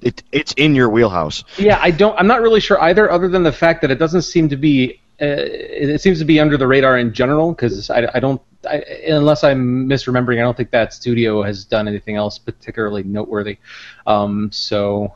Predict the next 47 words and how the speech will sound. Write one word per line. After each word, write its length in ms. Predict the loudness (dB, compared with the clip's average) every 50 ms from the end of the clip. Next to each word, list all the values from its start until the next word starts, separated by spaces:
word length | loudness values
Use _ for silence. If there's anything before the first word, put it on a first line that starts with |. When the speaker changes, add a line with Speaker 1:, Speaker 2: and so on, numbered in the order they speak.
| _ _
Speaker 2:
uh, 260 | -6 -4 -4 -4 0 2
yeah, 200 | 2 2 2 0 -2 -8 -16 -6
Speaker 1:
They 60 | 0
did, 40 | 2
Speaker 2:
uh, 40 | 4
Speaker 1:
uh, 380 | 4 4 6 4 4 2 0 0 _
Bound 180 | 0 0 2 0
by 100 | -4 -8 -8
Flame. 280 | -14 -16 -14 -16 -18 -20 _ _ _ _ _ _ _ _ _ _ _ _ _ 2
Speaker 2:
they 100 | 2 4
did 60 | 4
what? 180 | 4 2 2
Sorry. 200 | 2 0 0 0 -4 -12 -20 _ _ _ _ _ _ _ _ _ _ -10 _ 0
Speaker 1:
Bound 180 | 0 2 2
by 100 | 2 0
Flame. 380 | 0 0 -2 -2 -2 -2 -6 -10 _ _ _ _ _ _ _ _ _ _ _ _ _ -14 -8
Speaker 2:
Uh, 920 | -6 -4 -4 -4 -4 -4 -4 -4 -2 -2 -2 0 2 2 2 2 0 -2
game 200 | 0 0 -2 -2 -2
is 80 | -2
not 160 | -4 -4 -4 -4
familiar 240 | -6 -8 -8 -8
to 100 | -10 -10
me. 80 | -14 -16 -14 -16 -14 -14 -14 -14 -16 -2 _
Uh, 280 | 2 4 6 6 6 4
moving 200 | 4 4 4 4
on, 140 | 4 2 0
Seven 500 | -2 -8 -16 0 2 2 2 4 4 4
Ways 260 | 4 4 4 2 0
to 80 | -2 2
Die. 260 | 2 4 4 4 2
It's 120 | 0 0
coming 180 | 0 0 2 2
out 40 | 2
on 60 | 0
the 80 | 0 0
P 100 | 0 0
S 100 | 0 0
four 100 | -2 0
and 80 | 0
the 40 | 0
Xbox 340 | 0 0 0 0 0 0 -2
One. 320 | -2 -2 -2 -2 -4 -6 -8
Star 500 | -10 -10 -10 0 2 4 4 6 4 4
Ocean, 440 | 4 4 2 2 0 -2 -2 -2 -2 -2 -2
Integrity, 680 | -2 -2 -2 -2 -2 -2 0 2 2 2 2 0 0 -2
and 200 | -2 -2 -2 -2
Faithlessness. 960 | -6 _ 0 2 2 2 0 2 0 0 2 2 0 0 0 0 -4 -12 -16